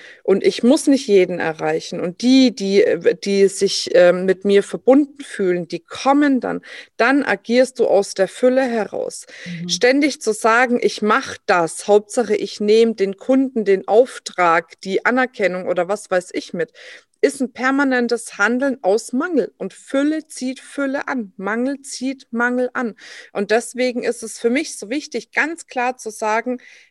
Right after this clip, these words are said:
Speaker 1: „Mit wem arbeite ich zusammen und mit wem arbeite ich nicht zusammen? Was mache ich, was mache ich nicht? Wer bin ich, wer bin ich nicht?“ Und umso klarer man da ist, umso mehr man aus der Fülle auch da handelt, umso mehr Fülle kommt auch. Und ich könnte wetten, das ist genau das, was dir auch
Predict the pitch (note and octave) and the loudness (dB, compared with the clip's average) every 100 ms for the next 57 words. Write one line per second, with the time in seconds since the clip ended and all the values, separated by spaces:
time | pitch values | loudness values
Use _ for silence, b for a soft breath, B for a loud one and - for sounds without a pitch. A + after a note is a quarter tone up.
0 | _ F#3+ F#3 G3+ D#4 F#4 C#4 C#4 C4+ - | _ -14 -2 0 2 0 -2 0 -2 -2
1 | A3+ - - F#3+ A3 A3 A#3 - G3+ G3 | -4 -4 -12 -10 -6 -6 -6 -8 -8 -6
2 | F#3 F#3+ G#3 A#3+ - G3 G3+ G#3+ G#3+ - | -8 -2 0 -2 -4 -6 -4 -4 -4 -6
3 | A3 - A#3+ C4+ D4+ - C#4 B3+ F3 E3 | -8 -6 -2 0 -2 -6 -14 -10 -10 -12
4 | F#3 B3 D#4 - C4+ B3 A#3+ A#3+ - _ | -4 -2 -2 -2 -2 0 -2 -2 -8 _
5 | G3 A3 - A#3+ A3 A3+ G3+ - D#4 - | -6 -6 -4 -6 -4 -6 -10 -8 -8 -8
6 | - _ B B _ F#3+ D#4+ D#4 D4 C4 | -12 _ B B _ 0 0 2 0 0
7 | C#4 C4+ - F#3+ A3 A3+ A3+ A#3+ B3 - | -2 -4 -12 2 4 4 0 -4 -6 -8
8 | C#4+ F#4 - _ B B B _ G#3+ - | -12 -12 -14 _ B B B _ -2 0
9 | C4+ B3+ - B3+ C4 D#4 C#4+ A3+ A3+ G#3+ | 0 -2 -6 -2 -2 0 -2 -2 -2 -2
10 | - D4+ G3+ G3+ F#3+ G#3 A#3 C4 G#3+ G3+ | -2 -4 -6 -10 -6 -4 -2 -2 -2 -4
11 | - G3+ - - C#4+ D4 - F#3 - F3 | -4 -8 -8 -6 -4 -2 -2 -4 -4 -6
12 | E3+ - C4+ G4+ A3+ E3 F#3 F#3+ G3+ F#3+ | -6 -6 -4 -2 -2 -4 -6 -10 -8 -6
13 | F#3+ G#3+ - A#3 A3 G#3+ - C#4+ F#4 - | -6 -6 -6 -4 -2 -4 -6 -8 -6 -6
14 | F3+ E3+ E3+ - - G3 G3 F3+ A#3+ - | -8 -10 -14 -12 -6 -4 -6 -4 -6 -4
15 | A#3+ A3 G#3 - F#3+ G3 A3+ A#3+ B3 - | -8 -8 -12 -8 -6 -6 -8 -10 -10 -10
16 | G3 - A3 A#3 - G#3 A#3+ | -12 -10 -8 -6 -4 -4 -4